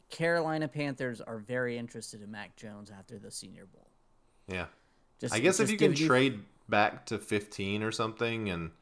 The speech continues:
Speaker 2: pick up a, you know, a first round pick next year or an, a couple of seconds or something, then maybe you do that. But I'm not excited about Mac Jones.
Speaker 1: I, I'm definitely not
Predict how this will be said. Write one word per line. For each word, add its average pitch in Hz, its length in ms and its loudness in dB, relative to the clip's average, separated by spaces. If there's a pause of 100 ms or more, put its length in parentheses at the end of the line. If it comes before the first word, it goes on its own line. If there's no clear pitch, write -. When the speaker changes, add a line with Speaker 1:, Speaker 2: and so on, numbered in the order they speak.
(380)
Speaker 2:
pick 107 200 -2
up 98 160 0
a, 87 360 0
you 90 120 -8
know, 80 240 -6
a 76 80 -8
first - 280 -4
round 90 160 -2
pick 82 160 -4
next 82 320 -8
year 92 400 0
or 78 360 -2 (840)
an, 87 140 -6
a 80 160 -4
couple 90 280 -4
of 87 80 0
seconds - 480 -2
or 92 80 -2
something, 101 520 -2
then 80 320 -4 (1160)
maybe 80 220 -6
you 82 100 -4
do 82 160 -2
that. 87 380 -4
But 73 240 -4 (400)
I'm 131 160 6
not 127 160 10
excited 85 360 0
about 76 180 -2
Mac 69 260 -8
Jones. - 320 -18 (380)
Speaker 1:
I, 143 240 4
I'm 139 100 -2
definitely 120 400 -2
not 101 220 -8